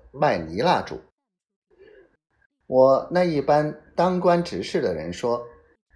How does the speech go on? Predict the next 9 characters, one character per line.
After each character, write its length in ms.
也 240
曾 380
买 180
来 160
点， 280
却 160
是 140
明 240
亮。 180